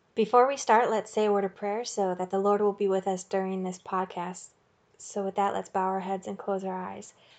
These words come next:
Dear Heavenly Father, Lord, thank you for another day of life and health. And Lord, thank you for giving us your words through the Bible and the spirit of prophecy and the testimonies. Lord, we want to be students of prophecy,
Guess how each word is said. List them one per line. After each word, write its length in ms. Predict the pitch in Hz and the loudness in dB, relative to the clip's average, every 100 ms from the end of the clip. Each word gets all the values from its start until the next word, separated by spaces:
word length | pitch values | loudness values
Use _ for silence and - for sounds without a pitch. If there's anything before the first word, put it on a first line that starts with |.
| _ _ _ _ | _ _ _ _
Dear 140 | 233 233 | 0 2
Heavenly 320 | 240 220 196 | 2 2 0
Father, 440 | - 202 196 196 | 4 6 6 4
Lord, 300 | 196 196 196 | 4 2 2
thank 240 | 233 254 247 | -2 -4 -4
you 80 | |
for 160 | 226 208 | 0 0
another 320 | 196 190 196 | 2 0 0
day 200 | 185 185 | 0 0
of 100 | 180 | 0
life 360 | 190 185 190 185 | 0 0 0 -2
and 120 | 185 | -8
health. 440 | - 190 196 202 - - | -4 -4 -4 -6 -12 -6
And 420 | 190 185 185 185 - | -4 -2 -4 -6 -6
Lord, 280 | 208 208 208 | -2 0 0
thank 200 | 262 285 | -4 -4
you 60 | |
for 160 | 269 226 | -6 -4
giving 400 | 214 202 214 196 | 0 0 0 0
us 400 | 185 180 - - | -2 -6 -12 -14
your 340 | 208 208 190 185 | -4 0 0 0
words 580 | 208 220 190 175 175 - _ - | 2 2 2 0 -8 -20 _ -6
through 400 | 208 190 190 185 | 0 2 0 -2
the 60 | 185 | -4
Bible 720 | - 202 202 190 190 185 - _ - | 0 2 2 0 -4 -8 -12 _ -12
and 360 | 202 190 185 185 | -8 -6 -8 -10
the 60 | |
spirit 280 | - - 208 | -8 -4 -4
of 40 | |
prophecy 540 | 214 208 202 - 196 185 | -4 -6 -6 -8 -6 -6
and 180 | 190 185 | -6 -8
the 60 | |
testimonies. 840 | - 214 214 196 185 180 180 190 - - - - _ _ | -8 -8 -8 -8 -6 -6 -8 -12 -18 -20 -20 -20 _ _
Lord, 240 | 214 202 190 _ | -2 -2 -4 _
we 180 | 220 233 | 2 4
want 160 | 233 226 | 4 2
to 80 | |
be 140 | 208 196 | 0 -2
students 540 | - 190 190 190 190 | -2 -4 -2 -2 -4
of 120 | 196 | -8
prophecy, 720 | - 190 190 190 - 185 180 | -6 -4 -4 -6 -6 -6 -6